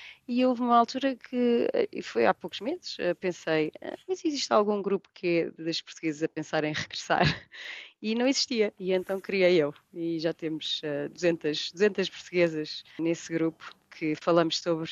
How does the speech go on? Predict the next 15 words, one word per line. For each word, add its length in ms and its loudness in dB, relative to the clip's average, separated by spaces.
exatamente 560 -2
esses, 320 -6
esses 220 -2
tópicos 480 0
de, 260 -4
as 120 -4
dificuldades, 880 0
eh, 160 0
seja 760 0
burocráticas, 880 0
seja 320 -8
impostos, 640 0
<laughs> 480 4
seja 20 -18
filhos, 720 -6